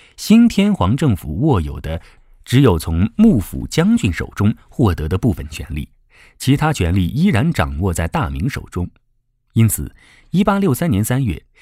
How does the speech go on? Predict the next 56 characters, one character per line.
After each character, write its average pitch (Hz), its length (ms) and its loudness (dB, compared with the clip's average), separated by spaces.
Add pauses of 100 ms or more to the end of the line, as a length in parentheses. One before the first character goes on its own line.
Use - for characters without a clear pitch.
(200)
在 - 100 0
一 143 160 2
份 135 260 2
措 165 240 2
辞 147 160 0
含 127 300 0
糊 131 100 2
的 87 80 0
文 80 160 -2
书 110 160 -2
中， 107 220 -2 (320)
包 214 160 -2
括 110 240 0
曾 139 300 -2
发 170 200 -2
起 71 360 -6
明 104 260 0
治 135 220 0
维 80 180 -2
新 190 240 2
运 127 180 2
动 110 160 0
的 85 120 -2
萨 151 260 -2
摩 82 160 -2
藩 143 220 -2
藩 170 200 0
主 - 280 -6 (340)
和 95 300 0
长 120 360 -2
州 208 160 2
藩 160 220 0
藩 156 260 0
主 73 220 -6
在 95 200 -2
内 98 120 2
的 67 160 -6
四 208 320 0
位 107 180 2
大 82 200 -2
名 69 260 -8 (180)
被 95 220 0
劝 87 340 -4
说 117 220 -2
向 80 300 -2
天 196 280 0
皇 85 320 -2 (280)
交 117 200 0
出 113 140 -4
他 113 160 0
们 90 140 0
手 73 260 -6
中 180 180 -2
的 160 120 2
土 - 280 -10
地 104 240 -2